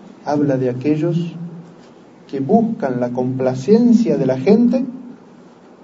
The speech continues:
cuando eso disguste a Allah. Y los critica.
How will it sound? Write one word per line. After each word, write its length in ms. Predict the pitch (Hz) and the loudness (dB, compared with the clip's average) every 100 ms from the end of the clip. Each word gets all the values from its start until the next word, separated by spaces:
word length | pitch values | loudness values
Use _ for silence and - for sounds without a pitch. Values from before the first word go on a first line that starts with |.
| - - - - - - - | -20 -20 -20 -20 -20 -20 -20
cuando 240 | - 127 131 | -8 -4 -2
eso 180 | 139 - | -2 -2
disguste 460 | 123 123 135 131 | -4 -4 -4 -4
a 40 | 123 | -4
Allah. 200 | 123 131 127 - - - - - - - - - - - - - - - - - - - - | -4 -6 -10 -16 -20 -20 -20 -20 -20 -20 -20 -20 -20 -20 -20 -20 -20 -20 -20 -20 -20 -20 -16
Y 20 | 123 | -12
los 100 | 123 | -10
critica. 520 | 127 127 127 190 - | -6 -6 -4 -4 -4